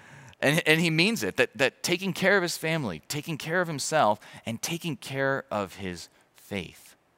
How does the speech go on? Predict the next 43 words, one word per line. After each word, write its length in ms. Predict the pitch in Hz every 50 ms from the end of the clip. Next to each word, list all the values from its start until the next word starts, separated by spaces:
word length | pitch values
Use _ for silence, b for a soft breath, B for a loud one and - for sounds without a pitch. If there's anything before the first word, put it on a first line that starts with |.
| _ _ _ _ _ _ _ _ b b b b b b b b -
That 100 | 110 120
if 180 | 123 107 92
those 280 | 98 151 185 220 214 -
things 260 | - 185 160 139 117
are 100 | 120 117
out 200 | 110 135 131 120
of 120 | 110 98 107
line, 440 | 117 117 107 92 90 90 95 98 b b b b
nothing 380 | 90 117 165 196 - 127 120 127
else 180 | 147 151 -
is 100 | 113 95
gonna 200 | - 107 98 95
go 180 | 92 117 131 139
well. 380 | 127 95 85 78 76 85 101 b b b b b b b
And 180 | - 135 143 143
the 60 | 139
reason 320 | 147 196 233 240 185 165
that 180 | 139 139 135 -
he 220 | - 165 170 170
supports 580 | 160 - - 143 - - - 180 220 269 - -
that 180 | - 120 120 -
so 180 | - - 123 113
much 280 | 107 110 120 139 -
is 100 | 170 170
'cause 180 | - 175 165 147
he 80 | 180
believes 420 | 170 147 160 143 143 170 190 156 120
that's 240 | 131 123 127 - -
true 380 | - - - 170 147 110 104
for 160 | 101 - 117
the 100 | 110 -
people 300 | - - 123 117 - 107
who 140 | 101 107 101
are 80 | 92 80
following 720 | - - - - - 104 101 98 101 101 92 87 85 82
him 340 | 78 82 80 80 76 76 76 b b b b b b b b
as 200 | - - 71 73
well. 360 | 76 82 80 71 60 - - _ _ _ _ _ _ _ _ _ _ _ _ _ _ _ B B B B B B B B B B B B B B B B
You 80 | - 127
see, 140 | - 156
that 260 | 147 117 170 151 - 151
really 240 | 160 185 190 170
becomes 640 | 127 135 120 - - 165 160 131 107 107 107 -